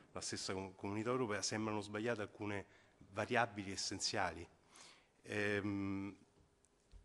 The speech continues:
l'altro fatto importante è che, eh, il, la necessità di un approccio diverso di misurazione diventa fondamentale ancor di più proprio negli heavy duty,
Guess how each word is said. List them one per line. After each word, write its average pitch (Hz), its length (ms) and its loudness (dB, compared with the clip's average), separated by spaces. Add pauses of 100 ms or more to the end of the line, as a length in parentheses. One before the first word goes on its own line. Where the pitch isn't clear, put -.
(260)
l'altro 131 720 6
fatto - 340 0
importante 117 680 2
è - 60 -4
che, 98 280 2 (760)
eh, 92 720 0
il, 107 500 0 (540)
la 110 160 0
necessità 110 760 4 (320)
di 101 200 -4
un 104 100 4
approccio 131 480 2
diverso 107 540 0
di 95 140 -4
misurazione 101 920 -2 (360)
diventa 113 440 2
fondamentale 127 760 2
ancor 139 260 -2
di 170 120 -4
più 98 300 -6
proprio 101 300 0
negli 104 220 2
heavy 104 140 0
duty, 107 360 -4